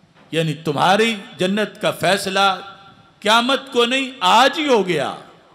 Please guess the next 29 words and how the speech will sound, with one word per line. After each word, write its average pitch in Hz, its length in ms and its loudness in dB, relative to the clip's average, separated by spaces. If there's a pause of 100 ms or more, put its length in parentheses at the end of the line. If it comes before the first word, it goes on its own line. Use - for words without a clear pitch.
(580)
तुम 233 220 4 (100)
जन्नती 233 520 2
हो 180 260 4 (640)
अगर 320 260 2
तुम 269 320 -2
बीमारी 208 440 0
पे 214 160 -2
सब्र 180 260 -2
कर 127 220 -10
लो, 92 200 -14 (640)
और - 120 2
अगर 254 440 -2 (280)
बीमारी 202 480 -2
पे 214 200 -4
सब्र 190 420 -6
नहीं 208 280 -4
कर 190 200 -6
सकती 147 460 -12 (960)
तो 233 60 2
मैं 277 160 2
अल्लाह 254 260 0
से - 180 -4
दुआ 156 300 0
करता 208 380 0
हूँ 214 220 -2 (200)
बीमारी 180 380 0
दूर 165 220 -2
हो 151 140 0
जाएगी। 110 420 -6